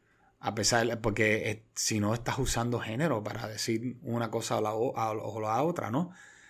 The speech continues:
Eh, y eso ya inclusive hasta la Real Academia Española ya ha hecho pronunciamientos sobre esto, pero, pues, ellos han querido seguir hacia adelante y le está, eh, le, le está, eh, eh, eh, saliendo el tiro por la culata a ellos, porque ahora,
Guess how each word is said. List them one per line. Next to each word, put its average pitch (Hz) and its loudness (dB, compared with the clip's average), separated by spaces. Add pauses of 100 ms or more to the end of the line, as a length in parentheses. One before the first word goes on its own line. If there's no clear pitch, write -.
(440)
Eh, 131 4
y 131 6
eso 156 4
ya 190 6
inclusive 175 4
hasta 160 4
la 131 6
Real 120 4
Academia 143 0 (100)
Española 135 2
ya 113 2
ha 120 2
hecho 131 0
pronunciamientos 131 0
sobre 123 2
esto, 117 -4
pero, 107 -6
pues, 139 -4 (460)
ellos 143 8
han 143 4
querido 135 8 (140)
seguir 117 4
hacia 135 6
adelante 139 4
y 113 -2
le 110 -6
está, 131 -2 (600)
eh, 113 -2
le, 113 0
le 117 0
está, 127 2
eh, 131 -2
eh, 117 -2
eh, 107 -6
saliendo 127 6
el 120 4
tiro 127 6
por 123 2
la 113 4
culata 113 0
a 110 0
ellos, 107 -2
porque 107 2
ahora, 123 4